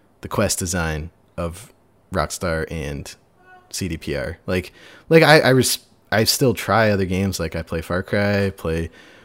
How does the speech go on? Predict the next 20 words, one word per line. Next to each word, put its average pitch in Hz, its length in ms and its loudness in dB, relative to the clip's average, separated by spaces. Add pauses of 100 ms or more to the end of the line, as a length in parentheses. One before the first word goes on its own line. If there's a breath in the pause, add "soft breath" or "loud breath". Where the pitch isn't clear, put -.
Fallout, 92 640 0
I 82 40 -4
played 82 280 -6
Outer 104 220 2
Worlds 104 420 0
last 101 380 -2
year, 104 260 2
and 101 140 0
they 113 80 0
do 135 400 2
cool 147 380 4
things, 107 540 -2
but 110 160 2
no 139 380 4
one 135 200 4
can 113 180 0
just 101 160 -2
hit 107 240 0
that 85 200 0
level 85 540 -4